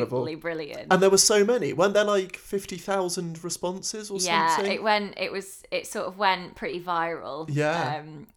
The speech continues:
Speaker 2: I, I personally think it's the best thread I've seen all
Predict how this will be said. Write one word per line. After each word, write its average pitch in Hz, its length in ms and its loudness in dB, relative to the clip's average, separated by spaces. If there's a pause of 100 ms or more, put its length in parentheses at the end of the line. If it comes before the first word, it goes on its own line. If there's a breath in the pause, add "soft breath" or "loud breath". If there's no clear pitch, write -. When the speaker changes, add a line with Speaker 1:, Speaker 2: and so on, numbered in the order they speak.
Speaker 2:
I, - 200 2
I 214 220 6
personally 185 640 0
think 160 200 -10
it's - 120 -12
the 175 80 -10
best 156 300 -4
thread 151 200 -4
I've 151 180 -6
seen 147 240 -8
all 143 120 -4